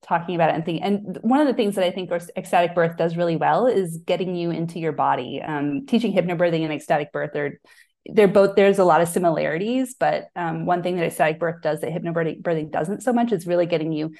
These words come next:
into your body, um, using sound and breath and movement, um, to really let those hormones and that, all that energy kind of flow through you.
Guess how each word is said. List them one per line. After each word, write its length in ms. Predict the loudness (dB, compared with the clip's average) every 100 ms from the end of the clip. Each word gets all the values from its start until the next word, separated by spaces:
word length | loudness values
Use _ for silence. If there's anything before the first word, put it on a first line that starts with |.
| -20 -4
into 280 | 2 4 4
your 120 | 4
body, 560 | 6 6 4 2 -2 -6 -12 -2
um, 240 | 0 0
using 360 | 0 0 0 -2
sound 580 | -2 0 2 2 2 -2
and 400 | -2 -4 -4 0
breath 400 | 4 4 2 -10 -14 -8
and 480 | -6 -2 -2 -4 -4
movement, 760 | 2 4 4 4 2 0 -6 -16 -6
um, 340 | -2 0 -2
to 140 | -2 0
really 460 | 4 6 4 2 4
let 260 | 4 4
those 200 | 2 2
hormones 480 | 0 0 0 -2 -4
and 160 | -2 -2
that, 200 | -4 -2
all 120 | 0
that 180 | 0 0
energy 320 | -4 -4 -6
kind 160 | -6 -8
of 60 |
flow 200 | -4 -4
through 320 | -4 -2 -2 0
you. 340 | -2 -4